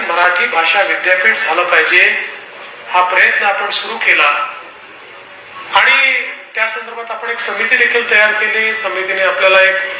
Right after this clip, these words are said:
त्या संदर्भातला पॉझिटिव्ह अहवाल देखील दिला. दुर्दैवाने अहवाल आलं आणि सरकार गेलं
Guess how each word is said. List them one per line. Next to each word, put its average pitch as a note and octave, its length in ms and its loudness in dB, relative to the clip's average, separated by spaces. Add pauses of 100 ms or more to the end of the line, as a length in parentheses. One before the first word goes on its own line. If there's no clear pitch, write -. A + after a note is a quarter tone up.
(360)
त्या G3 120 2
संदर्भातला G3 680 4 (120)
पॉझिटिव्ह F#3+ 440 2
अहवाल - 320 4
देखील G#3+ 300 0
दिला. F#3+ 220 2 (840)
दुर्दैवाने C4 640 2
अहवाल A#3+ 580 0
आलं A3 160 0
आणि A3 220 -4
सरकार - 440 -4
गेलं - 400 -4